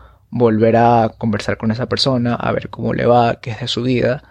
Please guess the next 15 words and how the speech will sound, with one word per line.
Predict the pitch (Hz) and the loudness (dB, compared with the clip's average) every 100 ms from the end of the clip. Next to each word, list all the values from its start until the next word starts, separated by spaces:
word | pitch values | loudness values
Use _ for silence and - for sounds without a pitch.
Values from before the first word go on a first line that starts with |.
| _ _ _ _ _ | _ _ _ _ _
Pero | 143 139 135 123 | 2 4 4 2
siempre | 147 135 127 | -2 -2 -2
y | |
cuando | - 139 147 156 151 - | 0 0 4 4 2 -2
tú | - 147 | -2 0
sepas | - 151 - 135 143 - | 2 0 2 0 0 -6
que | - - 67 65 - - _ _ _ _ _ _ _ _ _ _ _ _ _ _ _ _ _ _ _ _ _ | -10 -4 -2 -2 -4 -10 _ _ _ _ _ _ _ _ _ _ _ _ _ _ _ _ _ _ _ _ _
no | 165 156 | 0 2
se | 147 151 | 2 4
va | |
a | 139 | 4
volver | 139 135 131 | 4 2 2
a | |
dar | 123 123 | 2 2
algo, | 120 117 110 - | 2 2 0 -4